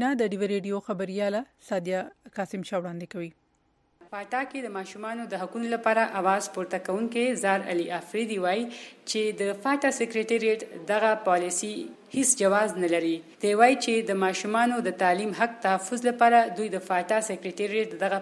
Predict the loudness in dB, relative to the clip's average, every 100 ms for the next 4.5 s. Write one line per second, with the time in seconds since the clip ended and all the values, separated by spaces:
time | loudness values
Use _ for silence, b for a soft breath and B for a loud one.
0 | -2 -2 -2 -2 0 2 2 -2 B -4
1 | -2 0 0 2 2 2 2 2 2 0
2 | 0 2 0 0 0 0 -2 -2 -2 -2
3 | 0 0 2 0 0 0 0 0 -2 -4
4 | B 0 2 2